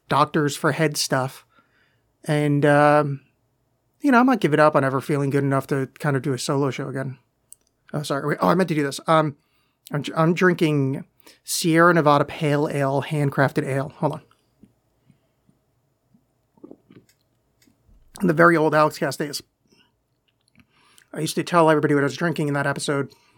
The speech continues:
either an energy drink or, or a beer, uh, describe it in detail. This was <laughs> one of the really fascinating features that used to happen in the show. But keep in mind, over ten years ago, podcasts barely existed. No one knew what to expect from what I assure you, those riveting listening. Um,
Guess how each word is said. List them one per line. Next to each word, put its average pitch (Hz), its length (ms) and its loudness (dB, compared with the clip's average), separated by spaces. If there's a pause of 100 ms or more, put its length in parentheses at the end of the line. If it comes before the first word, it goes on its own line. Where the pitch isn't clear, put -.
(140)
either 135 280 -2
an 147 140 -4
energy 143 300 0
drink 135 300 -4
or, 135 180 -6
or 139 360 -2
a 139 60 -6
beer, 139 320 -2 (520)
uh, 147 180 -2
describe 147 360 0
it 147 80 6
in 139 60 0
detail. 131 400 -2
This 165 180 0
was 139 140 0
<laughs> - 180 -8
one 143 240 6
of 127 60 0
the 127 60 -2
really 135 260 2
fascinating 139 540 0
features 135 340 -4
that 147 120 -2
used 147 180 -4
to 127 80 -4
happen 135 220 -6
in 139 60 -4
the 131 60 -6
show. 139 260 -2 (260)
But 180 100 -4
keep 240 100 4
in 233 60 6
mind, 214 260 6 (280)
over 160 220 4
ten 160 200 0
years 143 200 0
ago, 127 320 -6 (800)
podcasts 143 480 0
barely 131 260 0
existed. 143 520 -6 (500)
No 151 300 2
one 151 140 2
knew 147 140 -2
what 143 100 -4
to 151 60 -4
expect 139 300 -6
from 139 140 -8
what 143 120 0
I 139 60 -2
assure 139 320 0
you, 131 80 0
those 135 180 -2
riveting 143 440 0
listening. 143 480 -4
Um, 131 400 -2